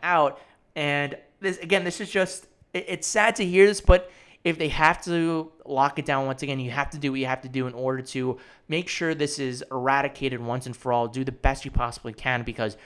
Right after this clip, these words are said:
you don't wanna have another wave of, of, of this ravishing life, and you have to lock everything down once again. Lock it down and do what you have to do. And again, it's just a shame, because we were probably gonna be looking at China to see where they were going to go with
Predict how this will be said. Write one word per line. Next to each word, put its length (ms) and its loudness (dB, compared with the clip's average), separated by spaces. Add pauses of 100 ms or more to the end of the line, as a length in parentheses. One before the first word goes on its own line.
(220)
you 120 -2
don't 180 2
wanna 200 2
have 220 0
another 360 -4
wave 380 -2
of, 240 -2 (540)
of, 280 -4 (520)
of 260 -4 (220)
this 240 -4
ravishing 800 2
life, 440 -2
and 320 -10
you 80 -10
have 140 -8
to 60 -4
lock 260 0
everything 240 -4
down 220 -2
once 140 -8
again. 200 -10
Lock 260 -2
it 120 -10
down 280 -2
and 220 -4 (420)
do 140 4
what 100 4
you 100 -2
have 200 4
to 60 -6
do. 260 2
And 160 -2 (340)
again, 280 2
it's 160 0
just 140 -4
a 40 -4
shame, 240 0
because 360 0 (760)
we 180 -4
were 220 6
probably 320 2
gonna 160 0
be 140 -2
looking 320 -2
at 100 -4
China 380 0
to 60 -4
see 260 -4
where 580 2
they 200 0
were 220 0
going 340 -2
to 100 -18
go 400 2
with 340 -6